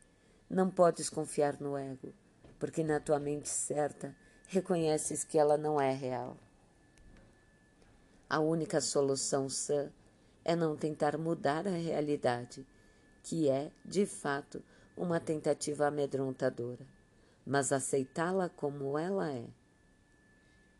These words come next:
Tu és parte da realidade que pertence, que permanece imutável, além do alcance do teu ego,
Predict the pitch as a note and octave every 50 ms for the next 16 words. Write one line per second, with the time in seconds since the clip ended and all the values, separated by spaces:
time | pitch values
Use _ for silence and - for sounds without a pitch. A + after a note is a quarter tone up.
0 | - _ _ _ _ - - F3+ F#3 F3+ E3 E3 D#3 - - - - D#3+ D3+ D3
1 | C#3+ - - - C#3+ C3+ C#3 C#3 C#3 C#3+ C3 C3 C3 C3+ C3+ C3+ C3 C3+ C3+ C3+
2 | C3 C3 - C3+ C3 - - - C#3+ C3 - - D3+ D3 C#3+ C3 - - C#3+ C3+
3 | - - _ _ - - - - C3 - D#3+ D3+ D#3 D#3+ D#3 D3+ C#3+ C#3+ D3 D3+
4 | E3+ F3+ - - - E3+ D#3+ D3+ D3+ D3+ C#3 C3+ C#3 - C3+ B2+ B2 B2 - -
5 | - C3 - _ - - - - - - - - - - - D3 D3+ E3+ F#3 F#3+
6 | F3+ F#3 F3+ F3+ F3+ - - F3 F3+ G#3 G#3 G3 - - D3+ C#3 C#3+ C#3+ C#3 -
7 | C3+ C3 C3+ B2+ B2+ C3 B2+ - -